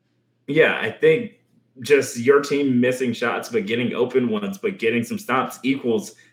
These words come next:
hey, maybe we need to make some shots and maybe we need to have some shot makers out there.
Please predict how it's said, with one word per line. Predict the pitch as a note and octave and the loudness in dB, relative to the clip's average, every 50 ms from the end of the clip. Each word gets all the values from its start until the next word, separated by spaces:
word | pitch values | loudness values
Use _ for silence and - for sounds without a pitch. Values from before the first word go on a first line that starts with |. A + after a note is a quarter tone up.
| _ | _
hey, | - E3+ F3+ D3+ A#2 A2 | 0 4 4 4 4 4
maybe | A#2 A#2 B2 D3 E3 | 2 2 4 4 2
we | D#3+ D#3 D#3 | 2 0 0
need | D3+ D3+ C#3+ C#3+ | 0 -2 -2 -2
to | - D3+ | -2 0
make | C3+ C3+ C3+ C3 | 0 2 0 0
some | - B2 | -2 -6
shots | A#2 - C#3 C#3 C#3 A#2+ - - - | -4 0 0 0 0 0 -4 -6 -6
and | A2+ A2+ A2+ | -6 -4 -2
maybe | B2 B2 A#2 B2+ | -2 -2 0 0
we | A#2+ A#2+ A#2 | 0 0 0
need | A2+ A2 G2+ | -2 -2 -4
to | A2 | -4
have | G#2+ G#2 G2+ | -4 -4 -4
some | A2+ G#2 | -6 -6
shot | - - A#2 A2+ - - | -4 -2 -2 -2 -2 -4
makers | G2+ F#2 F#2+ G2 F#2 | -4 -4 -4 -6 -6
out | F#2+ F#2 F2 - - | -6 -8 -8 -6 -4
there. | F2+ F#2+ F#2+ - | -4 -4 -6 -6